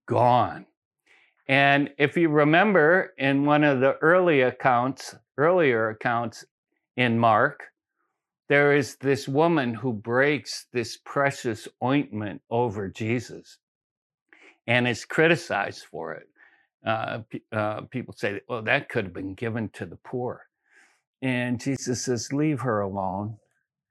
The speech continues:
She has done a beautiful thing. She has anointed me for my burial." And, uh, while people no doubt did not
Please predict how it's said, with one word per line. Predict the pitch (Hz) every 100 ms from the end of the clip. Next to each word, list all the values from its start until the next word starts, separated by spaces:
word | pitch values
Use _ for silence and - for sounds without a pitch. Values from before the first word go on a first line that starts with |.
| _ _ _ _ _
She | - 135 135 131
has | 123 113 -
done | 117 113 107 98 98
a | 90
beautiful | 104 113 110 - 78 -
thing. | - 98 104 92 98 _ _ _ _ _ _ _ _ -
She | 127 123
has | 123 113 110
anointed | 107 117 139 123 95 98
me | 95 95
for | - 87
my | 87 90
burial." | 87 104 131 90 90 - - _ _ _ _ _ _ _ _ _ _ _ -
And, | 123 120 123 120 110 - _ -
uh, | 131 120 117
while | - 131 127 131 98 -
people | 170 170 170 139 127
no | 131 135 139
doubt | 139 139 139 117 - 113
did | 123 117
not | 135 139 135 -